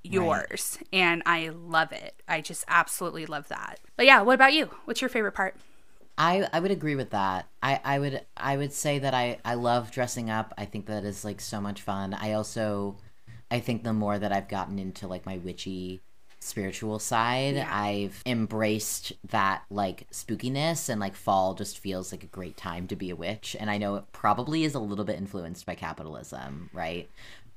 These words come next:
Speaker 2: Yeah.
Speaker 1: But it also is, like, a great time of year for, like, spirituality. And I, I love the changing of the season. I, I love being in New England because I get to watch the leaves turn these beautiful colors
Speaker 2: Mm.
Speaker 1: and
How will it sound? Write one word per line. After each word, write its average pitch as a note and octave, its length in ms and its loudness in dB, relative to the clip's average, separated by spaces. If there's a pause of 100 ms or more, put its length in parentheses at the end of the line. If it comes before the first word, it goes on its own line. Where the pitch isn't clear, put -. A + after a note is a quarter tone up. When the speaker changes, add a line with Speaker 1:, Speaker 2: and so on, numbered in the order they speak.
Speaker 2:
Yeah. D#3+ 240 -10
Speaker 1:
But A#2 460 8
it C#3 100 2
also C#3 380 2
is, A2+ 180 -2
like, G#2+ 140 0
a G#2 80 -2
great F#2 420 -6
time F#2 380 -4
of F2 120 -10
year E2+ 520 -6 (240)
for, F2 640 -4 (720)
like, F#2 420 -4
spirituality. G#2 800 2
And F#2 80 -2
I, E2 140 -4
I G2+ 100 -4
love A2+ 240 4
the A#2+ 80 -4
changing G#2+ 420 -2
of F#2 120 -6
the F#2+ 80 -8
season. F2+ 580 -6 (380)
I, A#2 180 -2
I A#2+ 80 4
love A#2 260 6
being A2 220 2
in G2 100 0
New F#2 140 -4
England F#2+ 340 -4
because F#2+ 280 -6
I F#2 80 -6
get - 160 -12
to F2 120 -12 (120)
watch E2+ 500 -6 (140)
the F#2+ 140 -6 (540)
leaves A#2 380 0
turn A#2+ 400 0
these G#2 180 -2
beautiful B2 440 -2
colors G2+ 600 -2
Speaker 2:
Mm. G2+ 140 -4
Speaker 1:
and D#2 260 -10